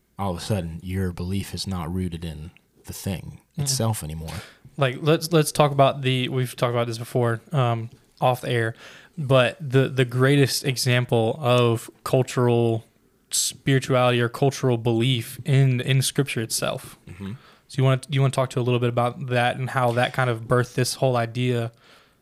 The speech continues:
Speaker 1: Yeah, that, um, the idea that we're talking about cultural Christianity, I, I really don't think is completely unprecedented. I think that this is something that we have a pretty common, um,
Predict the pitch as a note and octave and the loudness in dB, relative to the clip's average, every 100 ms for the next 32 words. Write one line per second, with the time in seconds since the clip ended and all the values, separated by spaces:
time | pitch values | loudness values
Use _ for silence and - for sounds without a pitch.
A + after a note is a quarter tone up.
0 | _ _ _ - - - - - F3+ G#2+ | _ _ _ -20 -20 -20 -20 -4 0 2
1 | G2+ - - C3+ C#3+ D3 A2+ G#2+ F#2+ - | 0 -4 -2 0 2 2 4 2 0 -10
2 | - - - - - - - - _ _ | -20 -20 -20 -20 -20 -20 -20 -20 _ _
3 | - - C3 C3+ D3 B2 A#2 G2 G2+ G#2+ | -8 2 4 4 6 6 6 4 4 2
4 | G#2 G2+ F#2 A2 - - G2 - G2 F#2+ | 4 2 4 2 2 0 0 2 0 0
5 | F#2+ - G#2 - G#2 A#2 B2+ G2 G#2+ G2 | -2 -2 -4 -2 2 4 2 2 -2 -2
6 | - - G#2 F#2 - - - _ _ G2+ | -4 0 0 -2 -8 -16 -20 _ _ -4
7 | F#2 F2+ - F#2 - - A#2 - G2+ F2+ | -2 -4 -6 -6 -6 -2 -2 0 -2 -2
8 | F#2+ - F2+ - G#2 G#2+ B2 - G#2+ A2+ | -2 -4 -4 -4 -2 -2 -2 -6 -8 -6
9 | E2+ F2 F#2 - - F#2+ C#2+ F#2+ F2 E2+ | -8 -6 -6 -6 -6 -6 -6 -6 -4 -6
10 | E2+ - F2+ F2 E2+ D#2 - - - A#2+ | -8 -8 -8 -8 -8 -10 -12 -10 -2 0
11 | G2+ - - - A2 G#2 F#2+ F2+ F2 F2 | -2 -6 -10 -6 -4 -2 -2 -2 -6 -10
12 | _ _ _ _ - D#2+ D#2+ | _ _ _ _ -10 -10 -10